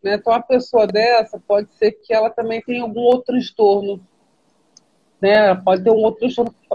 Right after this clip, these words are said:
psiquiátrico também. Tem tudo isso, tem que ser levado em consideração, né?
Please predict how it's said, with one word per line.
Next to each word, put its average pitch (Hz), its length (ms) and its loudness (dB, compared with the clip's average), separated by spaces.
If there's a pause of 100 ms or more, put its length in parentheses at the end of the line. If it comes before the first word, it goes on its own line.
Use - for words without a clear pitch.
(240)
psiquiátrico 262 540 0
também. 269 460 4
Tem 214 160 -8
tudo 320 220 4
isso, 220 300 2
tem 202 100 -4
que 185 60 -14
ser 214 100 -4
levado 202 320 2
em 185 80 -10
consideração, 202 800 -2
né? 202 240 -2